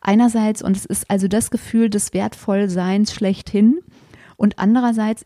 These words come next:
gibt's eben dann auch eine Zeit, wo man spürt, es ist jetzt nicht mehr nur gut und, und man selbst ist auch vielleicht nicht mehr gut. Ja, also man ist ungeduldig oder man gibt Botschaften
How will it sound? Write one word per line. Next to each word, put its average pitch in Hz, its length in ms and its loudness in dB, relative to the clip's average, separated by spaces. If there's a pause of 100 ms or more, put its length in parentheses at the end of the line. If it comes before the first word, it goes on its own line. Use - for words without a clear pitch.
gibt's - 240 -8
eben 220 220 0
dann 202 140 -2
auch - 160 -4
eine 202 180 0
Zeit, 196 320 -6
wo 220 60 -2
man 202 180 0
spürt, 208 260 -4
es 196 120 -10
ist - 160 -10
jetzt - 220 -6 (480)
nicht 220 300 4
mehr 220 160 4
nur 208 280 6
gut 214 420 -6
und, 208 280 -2 (120)
und 208 260 0
man 202 180 4
selbst 220 320 -2
ist - 220 -4
auch 185 140 -4
vielleicht 180 440 -6
nicht 175 200 -6
mehr 165 140 -6
gut. 151 500 -16
Ja, 170 200 -8
also 190 200 -8
man 185 220 -4 (320)
ist - 220 -4
ungeduldig 196 800 0
oder 185 180 -2
man 185 260 0 (280)
gibt - 280 -8
Botschaften 202 760 -2